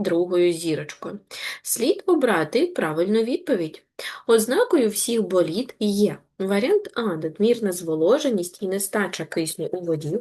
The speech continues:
варіант Б — надмірна зволоженість і вода збагачена киснем, і варіант В — недостатня зволоженість і нестача кисню у воді. Який варіант ми обираємо?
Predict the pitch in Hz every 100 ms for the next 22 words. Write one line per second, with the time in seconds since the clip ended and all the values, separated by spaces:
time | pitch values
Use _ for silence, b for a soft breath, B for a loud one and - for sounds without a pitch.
0 | B B B - 226 233 220 208 190 170
1 | 170 175 180 175 175 175 175 170 165 160
2 | 147 - 170 175 170 170 269 349 202 208
3 | 208 196 165 160 156 175 143 - 233 349
4 | B B B - 214 190 180 196 226 294
5 | 494 269 196 - 185 170 165 175 175 170
6 | 165 202 302 415 - 233 233 220 262 381
7 | - - 165 156 - 202 208 233 156 -
8 | _ _ _ _ _ _ - - 381 370
9 | 277 240 208 202 175 165 160 147 156 254
10 | 381 -